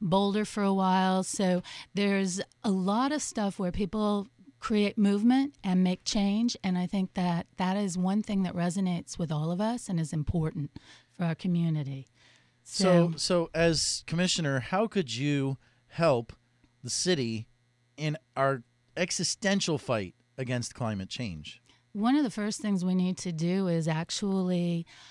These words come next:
Speaker 1: realize that we are way behind the rest of the nation. Uh, being a five-year Miamian, rather than living here my whole life, I had the, uh, the opportunity to live in San Francisco,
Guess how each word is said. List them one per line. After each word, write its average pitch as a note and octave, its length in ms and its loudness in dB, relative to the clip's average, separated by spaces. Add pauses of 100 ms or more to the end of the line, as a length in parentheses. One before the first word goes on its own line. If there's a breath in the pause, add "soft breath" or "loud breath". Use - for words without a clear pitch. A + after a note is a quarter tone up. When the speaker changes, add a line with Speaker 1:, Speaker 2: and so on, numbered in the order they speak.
(160 loud breath)
Speaker 1:
realize G#3 920 2
that F3+ 640 2
we G3 240 2
are F#3 180 2
way E3+ 240 0
behind E3+ 600 0 (100)
the E3+ 120 0
rest E3+ 300 0
of F3 60 -4
the E3+ 80 0
nation. E3 480 -2 (500 loud breath)
Uh, F#3 180 0
being C4 480 2
a F#3 460 0 (180)
five-year F#3 800 0
Miamian, F3 680 0 (300 soft breath)
rather F#3 460 2
than F3 440 0
living F#3 240 0
here F3+ 140 2
my F3 160 4
whole E3 180 2
life, F3+ 340 0 (140)
I F#3 380 0 (400 loud breath)
had G#3 400 -4
the, G3+ 220 -4
uh, G3+ 160 -2
the F3+ 400 0
opportunity G#3+ 680 0
to F#3+ 100 0
live F3+ 160 0
in F3+ 80 0
San E3+ 240 0
Francisco, E3 720 -2